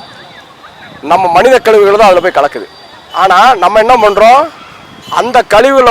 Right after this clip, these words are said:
போய் கடலை க-, க-, கொ-, கடற்கரைக்கு போனா காலை கழுவிட்டு அந்த தண்ணி எடுத்து வீட்டுக்கு கொண்டு வரோம். அப்ப கழிவுகளை தான் நம்ம எடுத்துட்டு வரோம். அப்ப நம்ம என்ன பண்ணோம், அந்த கழிவுகள் வராம நம்ம எப்படி பாதுகாக்கணும், சுற்றுச்சூழலை எப்படி பாதுகாக்கணுன்ற முறையை நம்ம கையாள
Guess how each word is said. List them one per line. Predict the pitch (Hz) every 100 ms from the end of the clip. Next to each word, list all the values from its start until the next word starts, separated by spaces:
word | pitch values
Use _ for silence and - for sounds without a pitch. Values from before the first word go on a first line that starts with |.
| 226
போய் | 247
கடலை | - 202 226
க-, | 208 202 185
க-, | 170 160 165
கொ-, | 190 180 160
கடற்கரைக்கு | 190 220 214 190
போனா | 226 247
காலை | 202 202
கழுவிட்டு | 185 190 208 220
அந்த | 175
தண்ணி | 185 220
எடுத்து | 208 214
வீட்டுக்கு | 190 185 165
கொண்டு | 143
வரோம். | 127 -
அப்ப | 156 165 147 -
கழிவுகளை | 196 269 254
தான் | 240 247
நம்ம | 185
எடுத்துட்டு | 190 208 170
வரோம். | 123 - - - - - -
அப்ப | - 160
நம்ம | 165 180
என்ன | 214 233
பண்ணோம், | 185 185 202 -
அந்த | 180 175
கழிவுகள் | 143 208 254 220 175
வராம | 165 151 151 165 - - -
நம்ம | 139 147
எப்படி | 156 220 196
பாதுகாக்கணும், | 160 165 151 139 156 185
சுற்றுச்சூழலை | - 190 185 156 139
எப்படி | 165 -
பாதுகாக்கணுன்ற | 147 156 135 123 123 120 120
முறையை | 117 160 165
நம்ம | 131 117
கையாள | 123 151 151